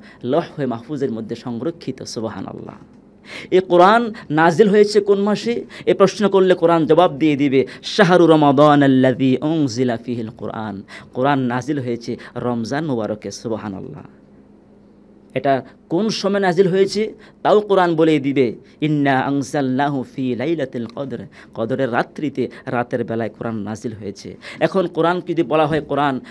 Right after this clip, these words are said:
তোমার উদ্দেশ্যটা কি? তুমি কেন দুনিয়াতে এসেছো? তোমার কাজটা কি?" কোরআন দ্ব্যর্থহীন কণ্ঠে সুন্দর ভাষায় বলে দিবে, "লিতুখরিজান নাসা মিনাজ জুলুমাতি ইলান নূর।" আমি আসছি মানুষকে জাহেলিয়াতের জমাট বাঁধা অন্ধকার থেকে আলোর পথ দেখাতে, হেদায়েতের আলোর পথ দেখাতে আমি এসেছি।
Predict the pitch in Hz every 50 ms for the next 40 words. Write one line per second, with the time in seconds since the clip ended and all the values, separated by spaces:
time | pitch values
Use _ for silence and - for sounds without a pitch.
0 | - - _ - 151 156 151 143 175 170 143 - 226 208 - - 202 175 170 156
1 | - 143 131 160 160 170 147 - 185 208 240 226 175 190 190 175 165 165 - 143
2 | 147 - - - - 131 131 139 135 135 - - 165 175 185 202 196 - - -
3 | - 123 113 - 104 107 - - - - - - _ - 151 170 147 170 165 147
4 | 165 170 175 175 - 175 175 170 175 170 165 175 180 160 - 175 170 180 175 175
5 | - 170 170 156 170 160 123 139 156 - 175 160 151 151 156 156 139 151 139 143
6 | 131 113 - - - - - 131 180 185 226 - - - 196 160 196 170 160 151
7 | 175 196 196 185 - 185 165 160 165 156 131 120 156 147 143 139 147 165 170 165
8 | 165 139 143 139 131 117 117 107 123 147 165 156 135 110 98 - - - - -
9 | - - 156 180 196 196 190 196 - - 190 185 160 127 123 156 190 196 156 -
10 | - - 190 175 139 - - 185 165 180 190 196 190 190 196 190 170 - - 175
11 | 180 190 185 165 147 120 110 175 175 170 170 170 175 170 160 170 165 170 160 -
12 | - 160 156 160 180 190 214 214 - - - - - 123 139 151 170 202 214 -
13 | 196 175 147 123 143 135 143 131 131 - 139 - 147 160 165 214 240 240 247 202
14 | 180 175 175 156 123 143 139 127 139 139 139 127 - 131 123 120 123 120 110 110
15 | - - - - - 101